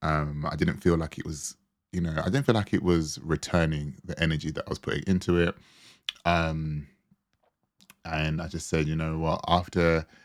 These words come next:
January, if I don't come back with, uh, certain episodes, um, you know, by, in the next six months, um, then the podcast is gonna have to end." And in that period of time, uh, a,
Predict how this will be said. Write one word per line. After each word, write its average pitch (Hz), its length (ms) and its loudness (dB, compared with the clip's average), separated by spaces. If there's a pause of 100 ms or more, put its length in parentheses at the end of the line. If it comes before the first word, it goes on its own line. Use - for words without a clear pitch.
(160)
January, 80 380 0
if 85 160 -4
I 80 60 -2
don't 85 200 0
come 78 220 -4
back - 420 0 (520)
with, 82 640 -4 (120)
uh, 73 420 -10
certain 80 480 -4
episodes, - 840 -8 (140)
um, 73 560 -14 (260)
you 80 80 -12
know, 76 140 -6
by, 73 540 -8 (480)
in 85 80 -4
the 78 60 0
next 73 220 -4
six - 220 -6
months, 82 480 -2 (320)
um, 76 580 -12 (520)
then 78 420 -2
the 73 60 -4
podcast 76 340 -2
is 69 60 -10
gonna 76 180 -8
have 80 120 -10
to - 160 -6
end." 78 220 -6
And 76 240 -6 (520)
in 110 160 6
that 95 320 2
period 87 380 2
of 76 100 -6
time, 78 500 -2 (640)
uh, 76 460 0 (380)
a, - 40 -14